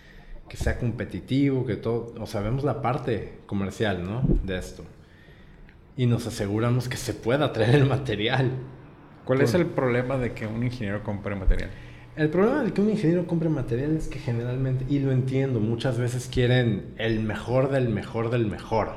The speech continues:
Speaker 1: O sea,
Speaker 2: Ujú.
Speaker 1: quieren un Ferrari ahí, o sea, para, <laughs> para sus moldes, para su maquinaria, ¿no? O sea, sí, <laughs> lo entiendo, pero pues no deja de ser un negocio, ¿no? A veces no es rentable, no, no, no es algo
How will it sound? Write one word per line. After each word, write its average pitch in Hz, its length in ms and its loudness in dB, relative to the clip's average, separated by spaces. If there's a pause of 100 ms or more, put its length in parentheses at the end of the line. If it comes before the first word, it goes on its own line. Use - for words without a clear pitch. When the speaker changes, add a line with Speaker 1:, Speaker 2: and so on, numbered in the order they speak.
Speaker 1:
O 87 140 -8
sea, 92 500 -2
Speaker 2:
Ujú. - 120 -18
Speaker 1:
quieren 117 280 -2
un 110 140 -4
Ferrari 95 600 -4
ahí, 87 260 -6
o 82 100 -8
sea, 85 220 -10
para, 85 220 6 (380)
<laughs> - 380 -18
para 104 180 2
sus - 260 -6
moldes, 107 500 2
para 92 300 8 (240)
su 107 80 -2
maquinaria, 95 580 -2
¿no? 92 120 4 (1300)
O - 60 -10
sea, 98 180 -6
sí, 127 320 -4 (180)
<laughs> - 140 -16
lo 156 360 4
entiendo, 135 480 0
pero 110 320 0
pues 90 160 -10
no 95 160 -4
deja 110 180 -4
de 113 80 -4
ser 117 100 0
un 123 120 2
negocio, 95 480 -2
¿no? 107 260 -6
A 92 60 -4
veces 98 300 -6
no 110 220 2
es 107 120 -2
rentable, 107 560 -2
no, 104 240 -2
no, 101 200 0
no 104 160 0
es 107 160 -4
algo 110 640 0